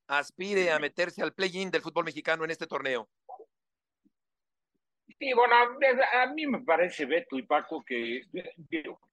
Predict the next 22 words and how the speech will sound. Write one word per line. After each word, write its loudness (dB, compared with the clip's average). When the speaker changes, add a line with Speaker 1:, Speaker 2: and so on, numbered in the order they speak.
Speaker 2:
el -8
sistema -2
de 0
competencia 0
sí -6
es -10
altamente -2
benévolo, 0
lo -6
sabemos, -2
hay 0
quien, -8
quien -6
lo 4
aplaude, 2
habemos -4
muchos -12
que -10
lo -12
cuestionamos, -8
pero -2
bueno, -6